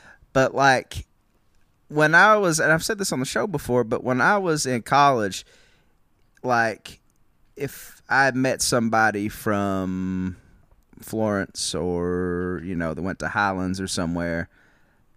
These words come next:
they would always say, "Oh, I'm from Cincinnati." But then when it became cool to be, like, a, you know, a dainty Southern belle or, like, you know, a ref-, rough-hewn, uh, you know, Southern boy or whatever, they were from Kentucky again. That probably happened, like,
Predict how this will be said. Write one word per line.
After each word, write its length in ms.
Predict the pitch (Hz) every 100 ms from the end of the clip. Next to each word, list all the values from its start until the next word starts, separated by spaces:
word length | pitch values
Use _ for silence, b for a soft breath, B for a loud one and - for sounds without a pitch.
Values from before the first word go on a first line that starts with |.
| _
they 160 | 117 123
would 140 | 113
always 320 | 110 107 107
say, 240 | - 104 92
"Oh, 120 | 107
I'm 120 | 101
from 200 | 101 98
Cincinnati." 840 | 92 95 85 101 110 123 107 67 - _ _ _ _ _ _ _ _ _ _
But 200 | 120 107
then 300 | 127 196 208
when 140 | 180 156
it 100 | 127
became 480 | 135 - 143 123
cool 480 | 110 - 175 170 156
to 140 | - 123
be, 240 | 120 120
like, 260 | 113 110 -
a, 220 | 101 98 -
you 100 | 110
know, 240 | 95 95
a 80 | 95
dainty 440 | 92 110 104 107
Southern 580 | 101 - 110 104 101 98
belle 420 | 87 104 104 104 104 104 101 101 101 98 95
or, 200 | 92 95
like, 340 | 92 92 -
you 80 | 101
know, 180 | 92 95
a 80 | 92
ref-, 400 | 98 101 - -
rough-hewn, 800 | 104 107 104 - 107 104 104 101 - B B B B -
uh, 340 | 101 95 87
you 120 | 107
know, 320 | 104 98 95 98
Southern 480 | - 131 120 110
boy 240 | 101 101 95
or 120 | 95
whatever, 680 | 101 101 104 104 90 95 101
they 200 | 110 110
were 120 | 107
from 220 | 110 117 104
Kentucky 720 | 113 - 151 135 - 85 82
again. 360 | 92 90 98
That 200 | 123 151
probably 460 | - 165 151 139 139
happened, 440 | 143 135 123 110 123
like, 280 | 110 -